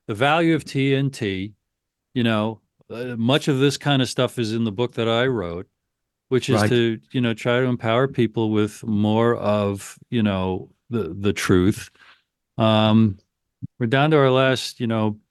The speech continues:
Speaker 1: couple of minutes, Pele. Your show is on T N T five days a week. Pele Naroth Taylor. And, uh, what, what's, what are you working on now? What's the next thing you're gonna publish or post?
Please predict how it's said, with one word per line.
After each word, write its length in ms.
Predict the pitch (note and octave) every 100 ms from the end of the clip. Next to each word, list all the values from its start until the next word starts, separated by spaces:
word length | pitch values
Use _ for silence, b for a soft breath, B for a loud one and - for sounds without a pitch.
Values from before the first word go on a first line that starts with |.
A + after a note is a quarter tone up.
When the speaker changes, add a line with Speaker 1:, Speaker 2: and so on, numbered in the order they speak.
| _ _
Speaker 1:
couple 240 | - C3+ A#2
of 80 | A2
minutes, 320 | B2 C3+ -
Pele. 560 | - F#2 F2 F2 A2 - _ _ _ -
Your 140 | A2
show 360 | G2+ B2 B2 C3+
is 120 | A#2
on 160 | A#2+ G#2+
T 280 | - C3 C#3
N 140 | C#3
T 160 | C#3 C3+
five 360 | - A#2+ B2+ B2+
days 260 | C3 C3+
a 80 | C#3+
week. 300 | G#2+ G2 G2 -
Pele 640 | G#2+ A#2 A#2+ B2+ B2+ B2+ - _ _ F#2
Naroth 680 | F#2 F#2+ A#2 D3 C#3+ - _ _ _ _ _ _ _ -
Taylor. 560 | D3 D#3 C#3+ C3 E3+ - _ _ _ _ _ _ _ B2
And, 600 | A#2+ A#2 A#2 A#2 A#2 B2
uh, 800 | C3 A#2 A2+ A2 A2 A2 A2 A2 G#2+ C#3
what, 160 | E3 E3 D3
what's, 420 | E3+ F3+ - -
what 160 | D3 F#3+
are 40 |
you 80 | G#3
working 260 | F#3 F#3 E3+
on 140 | D#3+
now? 180 | E3 D#3+
What's 200 | E3+ -
the 60 |
next 300 | D#3 D#3+ -
thing 140 | D#3 C#3
you're 100 | B2
gonna 220 | A#2+ A2+
publish 500 | C3 B2 A2+ G2+ G2+
or 220 | G2+ F#2 _ _
post? 380 | A#2 G2 -